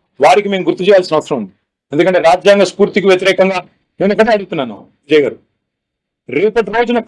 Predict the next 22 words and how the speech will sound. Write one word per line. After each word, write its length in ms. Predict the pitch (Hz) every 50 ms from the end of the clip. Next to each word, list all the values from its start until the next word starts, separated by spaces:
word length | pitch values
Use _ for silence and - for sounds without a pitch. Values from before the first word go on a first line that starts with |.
| 190
కాంగ్రెస్ 380 | 190 202 220 226 226 233 214 - -
కుండే 200 | 220 214 208 214 208 - 190
తొంభై 200 | 185 196 208 208 202 -
తొమ్మిది 220 | 196 196 196 180 185
మంది 140 | 185 180 165 165
ఎంపీల్లో 540 | 165 - 185 175 160 151 147 147 151 135 110 - _ _ _ _ _ _ _ _ _ _ _ _ _ _ _ _ _ _ _ 139
ఇరవై 320 | 160 202 214 220 220 220 214 214 _ _ - 202
ముప్పై 220 | 180 185 208 202 196 185
మంది 200 | 185 196 190 190 180 - _ _ _ _ _ _ _ _ _ _ _ _ 165
ఇంకో 140 | 180 180 214 202 196
పార్టీలో 260 | 190 185 190 190 185 180
చేరారనుకోండి, 560 | 180 170 165 165 151 135 123 - 113 95 - _ _ _ _ _ _ _ _ _ _ _ _ _ _ _ _
అది 100 | 143 165 160 160
సమ్మతమేనా 440 | 165 175 190 190 190 180 175 180 202 - - _ _ _ -
కాంగ్రెస్ 280 | 170 180 185 185 175 - 196
పార్టీకి? 320 | 180 180 - 196 - - _ _ _ _ _ _ _ _ _ _
కాబట్టి 400 | - - 226 233 233 233 247 240 214 202 208 202 _ _ _ _ _ _ _ _ _ -
కాంగ్రెస్ 300 | 165 190 214 220 214 190 185
ఆలోచించుకోవాలి. 520 | 185 196 190 180 165 - - 147 127 113 127
ఇవాళ 160 | 135 160 175 175 170
వాళ్ళు 160 | 175 185 190 175 -
చేస్తున్నది 480 | 196 214 208 214 - 220 214 202 185 208